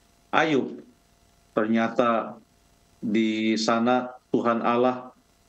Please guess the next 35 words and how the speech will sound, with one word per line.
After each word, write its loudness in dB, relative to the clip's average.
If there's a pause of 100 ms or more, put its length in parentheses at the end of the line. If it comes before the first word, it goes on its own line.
betul-betul 0
di -2
dalam 0
empat -2
puluh 0
dua 0
pasal, -2
empat -4
puluh -2
dua 0
pasal -2
kitab -2
Ayub, 0 (480)
akhirnya 0
Tuhan 0
Allah 2
betul-betul 0
menyatakan 0
kepada 0
orang-orang 0
itu 0
bahwa 2
jangan 0
karena 0
kalian 0
lihat 0
Ayub 2
sakit, 0 (400)
lalu 2
kalian 2
mengatakan 0
itu 0
adalah 0
karena 0
dosa-dosanya. 0